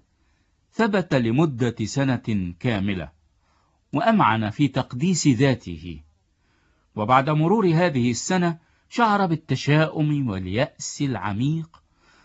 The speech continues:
لأنه أدرك أكثر فأكثر أن الإنسان لا يستطيع أن يتبرر بواسطة أعماله وجهوده الخاصة،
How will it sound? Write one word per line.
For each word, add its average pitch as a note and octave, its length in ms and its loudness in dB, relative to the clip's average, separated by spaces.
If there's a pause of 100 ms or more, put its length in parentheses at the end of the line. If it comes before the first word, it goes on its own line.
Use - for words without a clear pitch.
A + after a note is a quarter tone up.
(140)
لأنه G#3 460 0
أدرك G3 380 -4
أكثر D#3+ 500 -4
فأكثر B2 600 -8 (520)
أن D#3 160 4
الإنسان F#3+ 520 -2
لا G#3 240 0
يستطيع C3+ 840 -4
أن A2+ 100 -4
يتبرر G2+ 800 -6 (440)
بواسطة C3+ 800 0
أعماله A2 720 0 (340)
وجهوده C3 640 0
الخاصة، C#3+ 580 -6